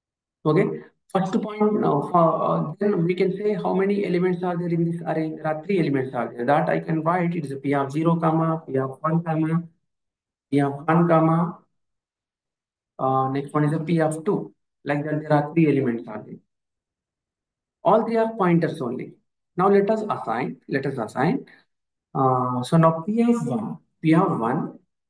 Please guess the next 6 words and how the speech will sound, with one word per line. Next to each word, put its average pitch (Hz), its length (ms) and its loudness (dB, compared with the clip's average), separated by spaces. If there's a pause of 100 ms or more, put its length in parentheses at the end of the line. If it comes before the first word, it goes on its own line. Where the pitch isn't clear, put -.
(220)
is 175 180 -2
equal 175 420 0
to, - 360 -4 (260)
is 139 180 -6
equal 143 280 -8
to - 340 0